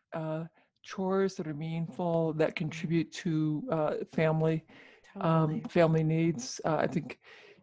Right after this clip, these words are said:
Speaker 1: uh, um, my kids had to help, uh, prepare meals. Uh, you know, beginning, uh,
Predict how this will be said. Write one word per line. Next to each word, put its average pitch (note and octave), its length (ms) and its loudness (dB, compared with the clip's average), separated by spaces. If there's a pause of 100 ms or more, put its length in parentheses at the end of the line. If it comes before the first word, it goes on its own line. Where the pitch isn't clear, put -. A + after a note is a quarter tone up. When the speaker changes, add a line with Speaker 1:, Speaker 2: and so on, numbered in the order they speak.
(140)
Speaker 1:
uh, D#3+ 380 6 (200)
um, E3 280 2 (580)
my E3+ 140 6
kids F#3+ 280 4
had F3+ 240 8
to F3+ 80 6
help, F3 300 4 (180)
uh, E3+ 100 6
prepare - 320 -4
meals. F#3+ 480 -2 (520)
Uh, E3+ 360 2
you F3+ 120 2
know, F3 60 4
beginning, F3+ 920 4
uh, E3+ 340 2